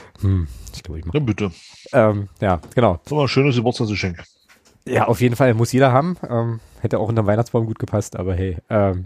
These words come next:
Speaker 1: so, sag mal an. Aufstellungstipp. Also, Reimann im Tor.
Speaker 2: Ja.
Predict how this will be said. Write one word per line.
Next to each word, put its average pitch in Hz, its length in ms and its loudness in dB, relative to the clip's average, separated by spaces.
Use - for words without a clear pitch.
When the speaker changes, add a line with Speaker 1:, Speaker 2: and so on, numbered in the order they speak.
Speaker 1:
so, 123 280 4
sag 113 160 0
mal 117 60 2
an. 104 300 -2
Aufstellungstipp. 107 580 -4
Also, 104 240 4
Reimann 113 280 2
im 113 60 0
Tor. 147 300 2
Speaker 2:
Ja. 76 400 -10